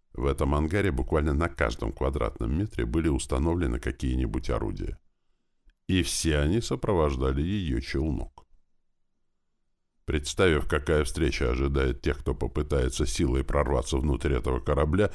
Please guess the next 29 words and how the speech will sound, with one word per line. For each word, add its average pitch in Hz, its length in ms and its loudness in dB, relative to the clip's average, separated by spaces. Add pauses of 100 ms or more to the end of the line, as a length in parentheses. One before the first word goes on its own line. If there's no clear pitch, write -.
(260)
ей 101 240 8
стало 98 320 6
не 95 160 6
по - 140 0
себе, 71 440 2 (160)
и - 80 -2
она 76 240 2
слегка 73 380 2
даже 64 240 0
поежилась. 55 720 -2 (1200)
Калибры 65 480 0
орудий 156 360 4
говорили 107 460 6
сами 82 300 2
за 69 160 0
себя. 50 420 -4 (800)
Скорострельные 101 800 4
С 95 80 0
В 98 140 6
восемь 110 300 4
могли 92 280 2
спокойно 110 500 4
размазать 85 560 4
ее 80 200 4
челнок 87 420 2
ровным 85 380 4
слоем 92 360 4
по 85 200 4
ангару. 73 520 0